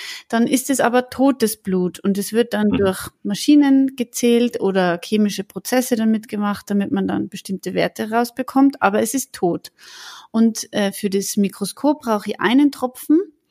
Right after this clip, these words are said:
Speaker 2: Mhm.
Speaker 1: und den schaue ich mir dann über mehrere Tage an und beobachte das, ob da Mangelerscheinungen sind, ob,
Speaker 2: Mhm.
Speaker 1: ähm, bestimmte Erreger im Blut sind, ob
Speaker 2: Mhm.
Speaker 1: das Milieu,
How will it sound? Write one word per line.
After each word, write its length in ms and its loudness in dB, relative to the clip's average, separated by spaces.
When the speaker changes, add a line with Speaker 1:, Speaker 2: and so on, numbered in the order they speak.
Speaker 2:
Mhm. 60 -12
Speaker 1:
und 580 2
den 160 2
schaue 220 0
ich 60 2
mir 180 4
dann 280 2
über 460 -2
mehrere 480 -2
Tage 420 -2
an 180 2
und 200 -2
beobachte 640 -6
das, 360 -10
ob 240 -4
da 100 -2
Mangelerscheinungen 1040 2
sind, 460 0
ob, 160 -8
Speaker 2:
Mhm. 200 -2
Speaker 1:
ähm, 340 -6
bestimmte 520 -4
Erreger 640 2
im 160 2
Blut 340 -2
sind, 380 0
ob 360 -6
Speaker 2:
Mhm. 260 -4
Speaker 1:
das 180 -4
Milieu, 580 0